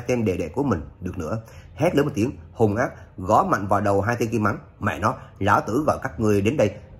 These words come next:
không phải là để cãi nhau, mà là để cùng lão tử xông pha chiến đấu. Lão tử dẫn đầu, các ngươi cùng lão tử xông lên." Nói xong,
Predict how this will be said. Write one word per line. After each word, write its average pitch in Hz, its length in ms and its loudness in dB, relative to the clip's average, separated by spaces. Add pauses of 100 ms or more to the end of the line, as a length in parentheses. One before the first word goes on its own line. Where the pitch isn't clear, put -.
(680)
không 151 240 4
phải 208 140 4
là 143 100 4
để 101 120 2
cãi 107 240 -2
nhau, 123 180 2 (220)
mà 117 160 4
là 113 100 6
để 120 160 4 (100)
cùng 104 220 0
lão 101 160 0
tử 123 240 -4 (100)
xông - 360 0
pha 104 200 4
chiến 127 220 -2
đấu. 123 180 4 (320)
Lão 113 140 6
tử 127 100 0
dẫn 156 200 2
đầu, 104 160 4 (160)
các 156 180 0
ngươi 123 100 2
cùng 110 160 -6
lão 92 120 0
tử 113 220 -4 (100)
xông 139 220 4
lên." 117 140 2 (2500)
Nói 127 120 6
xong, 113 180 4